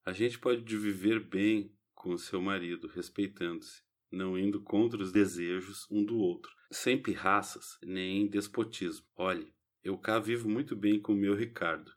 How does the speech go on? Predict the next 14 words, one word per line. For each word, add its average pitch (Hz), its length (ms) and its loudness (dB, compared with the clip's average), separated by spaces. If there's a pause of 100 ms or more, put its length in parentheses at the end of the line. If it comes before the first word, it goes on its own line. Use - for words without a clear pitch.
Temos 95 300 -2
muita 120 320 4
harmonia. 90 520 -2 (120)
Não 104 200 0
lhe 117 120 0
peço 113 380 -4
uma 98 140 0
coisa 101 640 0
que 95 300 -2
ele 98 1000 -2
me 98 160 2
não 98 180 2
faça 92 400 -4
logo, 95 420 -4